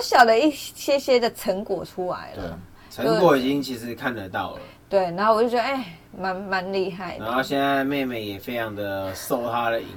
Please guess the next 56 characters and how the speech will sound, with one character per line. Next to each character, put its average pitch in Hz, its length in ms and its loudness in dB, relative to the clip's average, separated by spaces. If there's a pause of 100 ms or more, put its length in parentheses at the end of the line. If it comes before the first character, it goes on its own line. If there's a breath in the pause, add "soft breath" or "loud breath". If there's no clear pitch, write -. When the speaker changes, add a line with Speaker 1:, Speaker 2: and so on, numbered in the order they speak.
Speaker 2:
响， - 220 -10 (180)
这 - 100 -4
样 370 100 4
子。 - 0 -
Speaker 1:
因 415 40 4
为 359 340 8 (180)
你 233 120 -2
知 233 80 10
道 359 140 12 (240)
那 302 160 8
天 269 300 2
去 262 260 2
参 233 260 -4
加 226 140 4
啦 214 180 6
啦， 196 380 2 (180)
呃， 196 100 -4
就 254 180 2
是 254 60 -2
带 247 180 4
妹 196 100 0
妹 165 360 -8
一 233 100 -4
起 170 140 -6
去 - 260 -4
嘛， 170 200 -8
就 202 160 -2
没 196 120 -2
办 202 200 -2
法， - 160 -10 (260 loud breath)
我 185 60 -8
们 190 100 -2
就 226 160 2
一 220 100 -4
起 170 160 -8
去， 202 220 -6
然 185 120 -2
后 208 40 0
看 214 180 -2
姐 175 100 -4
姐 135 180 -8
的 127 100 -4
比 120 240 -10
赛， - 400 -6
然 190 100 -2
后 208 60 0
你 226 60 0
知 247 60 4
道 214 160 2 (140)
妹 190 120 0
妹 185 120 0
的 190 100 2
眼 180 160 -4
睛 185 140 -4
就 202 80 0
是 190 180 -2